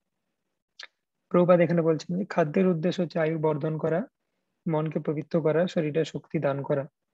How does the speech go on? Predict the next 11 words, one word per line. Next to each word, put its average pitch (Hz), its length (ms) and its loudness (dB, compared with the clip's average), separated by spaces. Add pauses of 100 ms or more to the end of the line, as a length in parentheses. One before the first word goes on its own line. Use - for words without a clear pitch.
(440)
যেটা 160 260 4
একমাত্র 156 500 0 (840)
এই 165 100 2
সত্ত্বগুণের 185 600 4
খাদ্যে 143 300 0
আমরা 139 180 2
দেখতে 143 320 -6
পাই। 196 140 -6 (1000)
সেই 175 160 2
জন্য 185 200 6
আমাদের 165 360 4